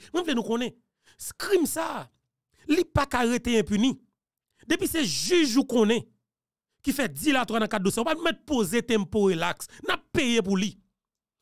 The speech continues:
Ou Gary Relien vini le faire comme lui. Qu'on y a la, la, la, la, les États-Unis, li pral travailler dans McDonald's tout bagaille, ou on ça met du lent.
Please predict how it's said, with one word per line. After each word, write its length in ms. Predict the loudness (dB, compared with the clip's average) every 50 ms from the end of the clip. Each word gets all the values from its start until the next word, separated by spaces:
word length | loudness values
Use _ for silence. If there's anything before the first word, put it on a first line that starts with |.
| _ _
Ou 140 | 0 0 0
Gary 260 | 2 0 0 0 0
Relien 300 | 0 0 0 0 0 0
vini 220 | 0 0 0 0 0
le 60 | 0
faire 140 | -2 -4 -4
comme 220 | -4 -4 -2 -2
lui. 200 | -4 -4 -6 -10 _ _ _ _ _ _ _ _
Qu'on 100 | -4 -2
y 60 | 0 2
a 60 | 2
la, 80 | 0
la, 280 | 0 0 -2 -2 -2 -2
la, 220 | -4 -4 -6 -6 -8 -8 -4
la, 100 | -2 -2
les 60 | 0
États-Unis, 560 | 0 0 -2 -2 0 0 0 0 0 -2 -6 _ _ _ _ _ _ _ _ _ _ _
li 100 | -10 -4
pral 200 | -2 0 0 0
travailler 240 | 0 -2 -2 0 0
dans 80 | 0 -2
McDonald's 420 | -2 -4 -4 -4 -2 -2 -2 -2
tout 80 | -2 -2
bagaille, 360 | -2 -2 0 0 -2 -2 0
ou 120 | -2 -2
on 40 | -2
ça 80 | -2 -2
met 100 | -2 -4
du 100 | -2 -4
lent. 180 | -4 -4 -6